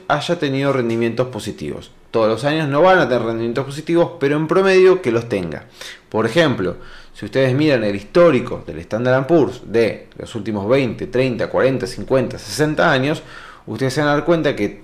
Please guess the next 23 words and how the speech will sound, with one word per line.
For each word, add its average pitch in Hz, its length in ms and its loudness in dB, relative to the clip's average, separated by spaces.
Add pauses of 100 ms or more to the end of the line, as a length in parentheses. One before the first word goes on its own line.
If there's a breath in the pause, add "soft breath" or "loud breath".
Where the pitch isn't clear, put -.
(120)
hubo 151 260 6
años 113 360 0
que - 80 -8
le 90 60 -6
fue 110 160 -8
muy 143 140 0
bien, 202 360 2
años 107 260 -4
que 101 120 -8
no 95 100 -6
le 110 100 0
fue 120 200 -2
nada 139 240 4
bien, 156 400 2
que - 120 -8
tuvo 101 340 -2
crisis 127 360 -2
Estados 120 300 0
Unidos 120 400 -2
y 87 160 -10 (100)
se - 160 -10
cayó 92 300 -4
totalmente, 151 720 0